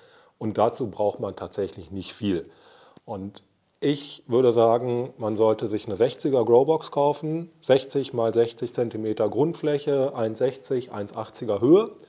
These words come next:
Da kommen drei Töpfe rein, elf, vierzehn, vielleicht achtzehn Liter. Da kommt eine Erde rein, möglichst eine hochwertige Erde von einem ordentlichen Hersteller. Dann kauft man sich eine Flasche von diesem Dünger hier.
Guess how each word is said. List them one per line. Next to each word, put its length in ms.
Da 160
kommen 320
drei 300
Töpfe 420
rein, 460
elf, 480
vierzehn, 760
vielleicht 280
achtzehn 380
Liter. 420
Da 120
kommt 260
eine 120
Erde 400
rein, 400
möglichst 440
eine 300
hochwertige 640
Erde 540
von 160
einem 100
ordentlichen 560
Hersteller. 680
Dann 100
kauft 280
man 160
sich 240
eine 340
Flasche 640
von 300
diesem 260
Dünger 280
hier. 340